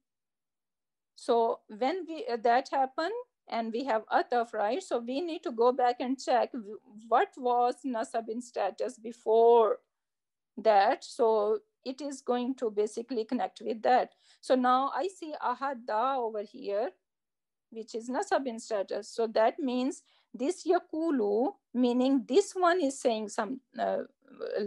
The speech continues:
like this is the statement of this ahada. Fayakula, so he will say, like one of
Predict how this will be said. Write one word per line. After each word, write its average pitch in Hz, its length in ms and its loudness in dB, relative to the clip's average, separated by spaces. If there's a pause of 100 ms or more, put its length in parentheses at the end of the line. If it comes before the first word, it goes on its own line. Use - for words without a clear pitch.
(140)
like 214 240 6
this 233 180 4
is 285 140 -2
the 254 100 6
statement 262 520 4
of 233 200 2
this - 220 -4
ahada. 214 560 0 (1400)
Fayakula, 285 1040 4
so 247 500 0 (220)
he 349 580 -4
will 247 220 -6
say, 214 380 -4 (1200)
like 202 240 0
one 220 320 0
of 330 120 -2